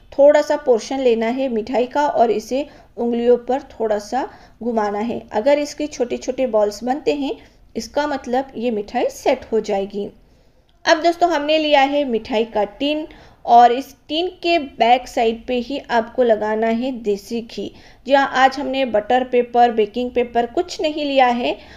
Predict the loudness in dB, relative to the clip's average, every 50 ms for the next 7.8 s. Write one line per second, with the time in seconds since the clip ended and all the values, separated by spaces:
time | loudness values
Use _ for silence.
0 | -20 -20 -8 -2 2 4 6 8 6 6 4 2 -2 -14 -20 _ _ _ _ _
1 | -2 -2 -2 0 -2 -2 -2 -2 -2 -2 -2 -4 -4 -2 0 0 0 2 2 0
2 | 2 2 0 0 -2 -6 -8 -8 -8 -8 -4 -4 -4 -2 -2 -2 0 0 0 0
3 | 0 -2 -4 -6 -6 -6 -6 -6 -6 -8 -8 -14 -20 -20 -20 -20 -20 -20 -20 -20
4 | _ _ -2 0 2 2 0 0 0 -2 -2 -2 -2 -2 -2 -2 -2 -2 -6 -8
5 | -8 -4 -2 0 0 0 0 0 -2 -2 -2 0 -2 -4 -6 -8 -14 -6 -2 0
6 | 0 2 2 2 4 6 6 8 8 8 6 6 2 0 -2 -4 -8 -6 -4 -4
7 | -4 0 4 4 4 4 4 2 2 2 4 4 0 0 -2 -4